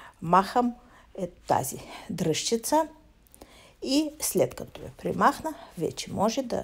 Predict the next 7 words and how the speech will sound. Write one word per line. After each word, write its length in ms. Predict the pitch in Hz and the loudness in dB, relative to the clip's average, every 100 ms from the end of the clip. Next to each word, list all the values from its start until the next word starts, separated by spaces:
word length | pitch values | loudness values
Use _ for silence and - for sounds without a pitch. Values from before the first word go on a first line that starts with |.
| - | -8
сложа 420 | - - - - | -12 -10 -6 -4
в 160 | 151 - | -4 -4
средата 640 | - 170 156 151 - - | -2 0 0 -2 -4 -8
на 160 | 196 165 | -8 -4
нашата 580 | 156 107 - - - - _ _ - - - | -4 -4 -6 -8 -10 -10 _ _ -20 -20 -12
плодова 460 | - 143 - - - | -4 -4 -4 -8 -6
салата 520 | - 95 214 269 | -4 2 2 2